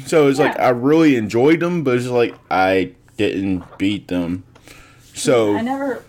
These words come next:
Speaker 2: beat a game until I was, like, twenty, so.
Speaker 1: Yeah. You're, like, we're around this. I think the first games I actually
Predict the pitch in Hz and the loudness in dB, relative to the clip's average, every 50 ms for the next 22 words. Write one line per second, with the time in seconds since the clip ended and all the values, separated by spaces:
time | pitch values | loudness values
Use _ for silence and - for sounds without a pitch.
0 | _ _ _ - 220 214 220 214 196 - 180 180 180 180 180 - 170 175 170 - | _ _ _ -6 -4 -4 -4 -4 -6 -8 -10 -12 -12 -14 -14 -14 -14 -16 -16 -16
1 | - 175 170 165 165 165 160 - 156 156 151 151 - _ - - - - - 160 | -16 -14 -12 -12 -12 -12 -14 -14 -14 -14 -14 -16 -20 _ -20 -20 -20 -20 -18 -16
2 | 156 151 - _ _ _ _ _ - - - - - - - - _ _ - - | -16 -18 -18 _ _ _ _ _ -10 -8 -8 -8 -8 -10 -14 -16 _ _ -10 -4
3 | - 123 92 - - - _ _ _ _ _ _ - 123 151 208 190 98 101 117 | -4 -2 -2 -4 -6 -14 _ _ _ _ _ _ -2 0 0 0 0 0 0 0
4 | 110 101 92 104 120 143 143 127 107 95 101 113 120 120 127 135 - - - 117 | 0 2 2 2 2 2 2 2 0 0 0 0 0 0 -2 -6 -6 -4 0 0
5 | 160 190 185 165 139 135 - - 143 143 151 143 143 143 139 139 135 131 131 117 | 2 2 0 0 -2 -4 -2 0 0 0 0 0 0 2 2 4 4 2 2 0
6 | 67 98 131 - - 113 101 92 | 0 -2 -2 -2 -2 -4 -4 -4